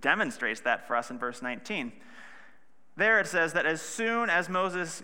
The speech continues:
came near the camp, he saw the calf and the dancing, his anger burned hot, and he threw the tablets out of his hands, and he broke them at the foot of the mountain. Now,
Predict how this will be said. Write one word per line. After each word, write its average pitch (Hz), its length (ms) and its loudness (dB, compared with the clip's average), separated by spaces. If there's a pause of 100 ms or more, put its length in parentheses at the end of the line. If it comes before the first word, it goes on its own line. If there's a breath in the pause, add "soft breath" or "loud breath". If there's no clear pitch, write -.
came 202 440 0
near 190 160 0
the 190 120 -6
camp, 131 480 -2
he 135 80 -8
saw 190 400 2
the 190 100 -2
calf 160 340 4
and 165 80 -6
the 165 60 -4
dancing, 131 600 -4 (180 loud breath)
his 139 260 -2
anger 170 540 4
burned 156 520 2 (180)
hot, - 500 0 (440 loud breath)
and 165 180 4
he 170 160 0
threw 247 480 0
the 202 100 0
tablets 170 420 4
out 156 160 6
of 175 120 2
his 185 140 -6
hands, 135 380 0
and 147 120 -2
he 156 80 -4
broke 170 440 0
them 127 380 -2
at 139 160 2
the 143 80 -4
foot 135 340 -2 (220)
of 127 140 -4
the 123 80 -4
mountain. 104 400 -4 (1300 loud breath)
Now, 139 220 2